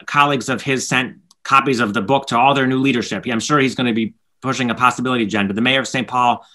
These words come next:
I mentioned earlier, when he announces a whole suite of public safety, uh, uh, transformation efforts in his city, says, "Look, it's not all gonna work." I mean, think about that. Think about being in Saint Paul,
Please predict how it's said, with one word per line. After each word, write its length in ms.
I 80
mentioned 280
earlier, 520
when 140
he 400
announces 460
a 80
whole 240
suite 360
of 180
public 260
safety, 580
uh, 360
uh, 120
transformation 720
efforts 440
in 160
his 240
city, 240
says, 360
"Look, 160
it's 120
not 140
all 100
gonna 140
work." 340
I 80
mean, 120
think 180
about 280
that. 360
Think 160
about 200
being 160
in 80
Saint 300
Paul, 420